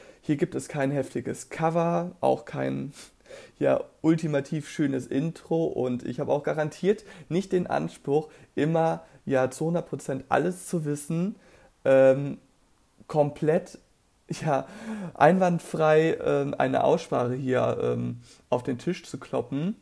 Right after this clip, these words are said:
Da werdet ihr sicherlich über die ein oder anderen Pa-, äh, Patzer von mir stoßen.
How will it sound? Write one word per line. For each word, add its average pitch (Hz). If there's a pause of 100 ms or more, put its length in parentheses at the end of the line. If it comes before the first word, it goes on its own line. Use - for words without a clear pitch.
(580)
Da 123
werdet 151
ihr 143
sicherlich 160
über 139
die 135
ein 139
oder 147
anderen 135
Pa-, 131
äh, -
Patzer 147
von 123
mir 120
stoßen. 127